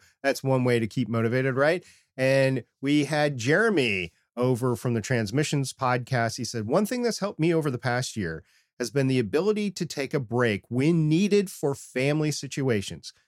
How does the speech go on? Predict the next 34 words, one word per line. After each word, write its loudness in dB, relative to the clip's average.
We've -8
got 4
a -6
core 0
group 0
of -4
three -2
hosts 0
and 0
three 0
or 0
four -2
regular 0
guest 0
hosts, -4
so 2
there's 2
enough -4
people -4
to -6
cover -2
when 0
things -2
happen. -6
Also, 2
we 0
were 2
able -2
to -14
take -6
the -8
past -8
two -4
weeks -4